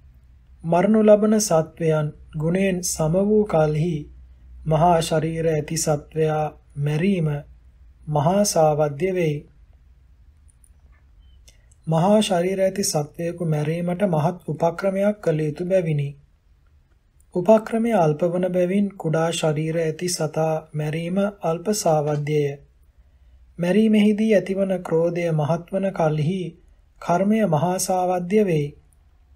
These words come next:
ක්‍රෝධය මද කල්හි අල්ප සාවද්‍ය වෙයි. මහා සාවද්‍ය කර්මය මහා විපාක ඇත්තේය.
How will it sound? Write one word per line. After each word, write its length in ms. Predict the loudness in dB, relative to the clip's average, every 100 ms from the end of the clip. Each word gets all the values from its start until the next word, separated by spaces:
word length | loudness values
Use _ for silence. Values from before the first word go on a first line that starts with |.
| _ _ -6
ක්‍රෝධය 420 | 0 2 2 2
මද 380 | 2 0 0 -2
කල්හි 480 | -2 -2 -2 -2 -2 -4 -6 -10
අල්ප 260 | -4 -2 -2
සාවද්‍ය 600 | 0 4 4 4 0 0 0
වෙයි. 220 | 0 -4 -10 _ _ _ _ _ _ _ _ _
මහා 280 | -4 0 0
සාවද්‍ය 680 | 0 0 2 2 0 -2 -6
කර්මය 440 | -2 -2 -2 -4 -6 -10 _ _ _ _ _ -8
මහා 340 | -4 0 0
විපාක 500 | 0 -4 -2 -2 0
ඇත්තේය. 640 | 0 -2 -4 -2 -2 -4